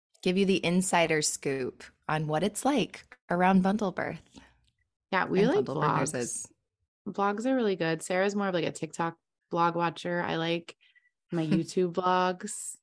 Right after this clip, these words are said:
Speaker 2: I like to see inside the life of people. And I don't know, what, what have, what have we been up to? I would say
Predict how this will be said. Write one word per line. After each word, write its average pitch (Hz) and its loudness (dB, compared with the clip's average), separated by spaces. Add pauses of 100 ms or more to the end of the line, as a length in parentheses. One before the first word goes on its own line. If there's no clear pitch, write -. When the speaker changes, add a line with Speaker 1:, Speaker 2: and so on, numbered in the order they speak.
(100)
Speaker 2:
I - -6
like 170 -4
to 175 -12
see 170 -4
inside 165 -4
the 160 -2
life 160 -2 (100)
of - -14
people. 190 2 (560)
And 175 2 (640)
I - -14
don't 202 -2
know, 185 0
what, 180 0 (500)
what 180 0
have, 214 0 (200)
what 190 0
have 208 -2
we 220 -2
been 214 -2
up 220 -4
to? - -6
I 160 -4
would 165 -4
say 175 0